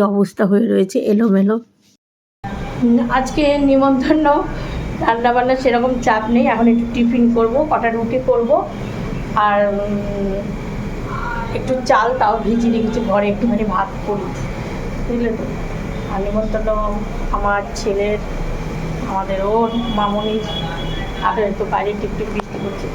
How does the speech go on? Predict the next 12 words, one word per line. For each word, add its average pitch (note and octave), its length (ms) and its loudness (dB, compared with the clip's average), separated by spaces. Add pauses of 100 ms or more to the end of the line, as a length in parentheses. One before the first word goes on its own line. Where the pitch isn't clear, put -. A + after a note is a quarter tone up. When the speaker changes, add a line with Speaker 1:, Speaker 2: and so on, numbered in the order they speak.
(420)
Speaker 2:
তাই G3+ 180 -2
টিফিনটা A3 460 -2 (100)
করি। G#3+ 200 0 (2500)
প্রসাদ, G#3+ 360 -2 (2000)
এখানে A3 280 -2
তো B3+ 120 -2
রুটি A#3+ 280 2 (100)
করব, A#3+ 200 2 (1300)
আর G3+ 120 -2 (840)
দেখি A3 300 0
কি A#3+ 160 -2
আছে, F#3+ 300 -2